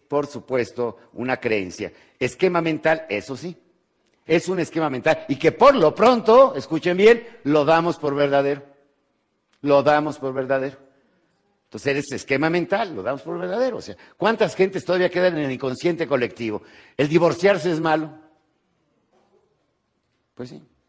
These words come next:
Ahora ya no se llaman divorciados, se llaman solteros reciclados, ¿sí? O sea, es otra historia, ¿no? O sea, yo le digo a los curas, Dios perdona todo, te perdona, asesinaste, arrepiéntete y Dios te perdona.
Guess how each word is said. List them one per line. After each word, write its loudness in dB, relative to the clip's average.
Ahora 2
ya 2
no -4
se -10
llaman -2
divorciados, -4
se -10
llaman -6
solteros -4
reciclados, -12
¿sí? -20
O -20
sea, -12
es -12
otra -4
historia, -4
¿no? -20
O -20
sea, -20
yo -4
le 0
digo -4
a -4
los -8
curas, -4
Dios -6
perdona 0
todo, -2
te 2
perdona, 2
asesinaste, 0
arrepiéntete -6
y -14
Dios -12
te -12
perdona. -12